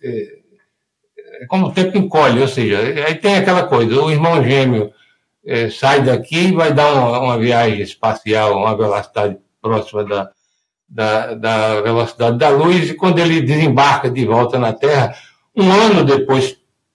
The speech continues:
pelo calendário dele, é, pelo relógio dele, é, ele vai descobrir que na, na Terra se passaram dois anos. Portanto,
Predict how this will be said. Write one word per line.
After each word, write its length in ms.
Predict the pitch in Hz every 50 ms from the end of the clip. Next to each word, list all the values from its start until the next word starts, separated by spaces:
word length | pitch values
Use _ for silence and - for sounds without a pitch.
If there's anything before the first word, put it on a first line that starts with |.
| _ _ _ _ -
pelo 300 | 185 208 208 202 180 160
calendário 580 | 143 131 123 123 113 110 110 104 107 127 143
dele, 640 | 156 170 147 - 139 139 143 156 156 147 - - - _ _ _ _ _ _ _ _ _ _ _ _ _ _ -
é, 360 | 123 123 117 113 110 104 104
pelo 240 | 101 - 117 110 113
relógio 600 | 101 104 104 104 107 120 135 143 139 120 127 139
dele, 540 | 123 117 117 120 117 117 117 117 117 113 - _ _ _ _ _ _ _ _ _ _
é, 380 | - 123 120 117 117 120 135 147
ele 220 | 151 160 160 139
vai 160 | 151 160 160 160
descobrir 560 | 151 143 - - - 147 123 135 147 151 151
que 100 | - 160
na, 200 | 160 160 143 139
na 160 | 143 139 123
Terra 360 | - - 131 135 143 147 143
se 140 | 143 - 160
passaram 500 | - - 135 117 - 135 131 131 151 151
dois 300 | 143 170 170 147 104 101
anos. 260 | 113 117 117 113 -
Portanto, 800 | - 185 151 120 - - 151 127 135 147 147 - - 214 214 214